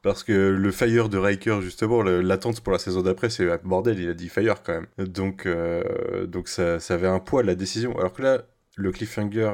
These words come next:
est sur, euh, qu'est-ce qu'il va prendre comme décision, alors qu'on sait tous globalement ce qu'il va prendre comme décision, alors que ça aurait été vachement plus intéressant qu'il prenne sa décision et que, euh,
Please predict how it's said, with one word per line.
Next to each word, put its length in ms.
est 240
sur, 460
euh, 340
qu'est-ce 220
qu'il 80
va 60
prendre 200
comme 180
décision, 520
alors 260
qu'on 180
sait 180
tous 240
globalement 400
ce 160
qu'il 100
va 80
prendre 220
comme 160
décision, 400
alors 160
que 60
ça 80
aurait 40
été 120
vachement 260
plus 140
intéressant 380
qu'il 240
prenne 240
sa 160
décision 560
et 80
que, 140
euh, 580